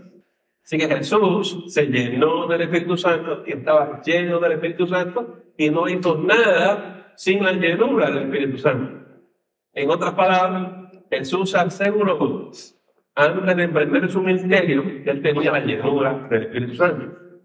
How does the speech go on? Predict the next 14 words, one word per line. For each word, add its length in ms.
Eso 240
significa 520
mucho 300
para 140
usted 240
y 20
para 160
mí 140
hoy, 360
lo 120
vamos 240
a 80
ver 100
luego. 400